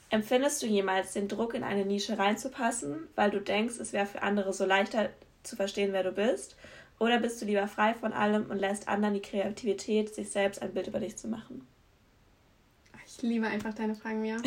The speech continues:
Speaker 1: <laughs>
Speaker 2: Wirklich, es ist so auch nochmal ganz kurz jetzt eine andere Sache. Ähm, ich liebe es allgemein, in jedem Podcast findest du die perfekten Fragen für eine Person. So,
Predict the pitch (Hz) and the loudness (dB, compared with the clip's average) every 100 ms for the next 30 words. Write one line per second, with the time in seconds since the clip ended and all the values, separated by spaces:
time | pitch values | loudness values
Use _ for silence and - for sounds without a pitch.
0 | - 294 - 233 240 233 233 240 - - | 0 0 2 2 0 0 2 2 0 -12
1 | - - - - - 240 - - - - | -14 -18 -18 -6 4 6 8 4 2 -6
2 | 220 240 233 214 214 - 220 220 214 220 | -2 0 0 0 0 -2 -2 -2 -2 -2
3 | 214 220 220 233 - 262 - 220 214 214 | 0 0 0 -2 0 0 4 6 6 6
4 | 214 - 214 - 233 254 - 214 220 233 | 4 0 -4 2 4 4 2 2 4 6
5 | 220 214 214 254 269 285 277 262 - 214 | 6 4 4 6 6 6 4 0 -2 -2
6 | 226 - 233 233 - 220 226 - 240 - | -2 0 0 0 0 0 0 -2 -6 0
7 | 285 285 277 - 233 233 247 226 226 233 | 0 2 -4 0 -2 -2 -2 -2 -2 -4
8 | 240 240 226 220 | 0 0 2 2